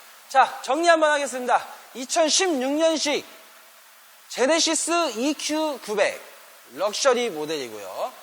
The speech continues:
버튼 시동과 내비게이션, 후방 카메라, 룸밀러 하이패스, 양쪽 통풍, 열선, 핸들 열선, 크루즈 컨트롤, 메모리 시트 등등 편의 옵션은 달려 있습니다. 키로수는 한 십칠만 정도 탄 이 차를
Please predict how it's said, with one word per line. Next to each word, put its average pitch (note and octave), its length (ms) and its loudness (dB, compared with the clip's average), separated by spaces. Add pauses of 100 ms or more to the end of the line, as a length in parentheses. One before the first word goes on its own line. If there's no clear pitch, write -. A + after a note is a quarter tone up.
(1080)
버튼 A3 280 -4
시동과 A#3+ 460 2
내비게이션, F#3 840 -2 (320)
후방 G#3+ 260 -4
카메라, G3+ 420 -2
룸밀러 F3+ 420 -4
하이패스, A3 760 -4 (340)
양쪽 G3 440 -6
통풍, C#4 540 -6 (160)
열선, G#3 460 0 (280)
핸들 D#3+ 260 -12
열선, C3+ 340 -10
크루즈 F#3 300 -14
컨트롤, F#3+ 400 -4 (640)
메모리 E3 300 -6
시트 F3 280 -8
등등 G3+ 560 -2
편의 F#4 360 -2
옵션은 C4+ 600 -2 (280)
달려 G#3 240 0
있습니다. E3 420 -2 (300)
키로수는 D#4+ 400 -4
한 C#4+ 80 0
십칠만 E4+ 920 0 (200)
정도 G#3+ 200 -12
탄 A3 440 -6
이 E3 100 -14
차를 A#3 460 -4